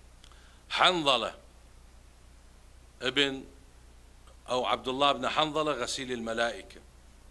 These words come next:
قاد الثورة على يزيد. فبني أمية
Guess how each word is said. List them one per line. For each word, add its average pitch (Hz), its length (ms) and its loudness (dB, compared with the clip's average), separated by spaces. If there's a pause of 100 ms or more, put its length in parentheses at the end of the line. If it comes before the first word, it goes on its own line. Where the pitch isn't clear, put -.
(1200)
قاد 135 280 4
الثورة 101 560 -4 (540)
على 104 260 -2
يزيد. 143 480 -8 (1160)
فبني 147 540 0
أمية 185 600 -2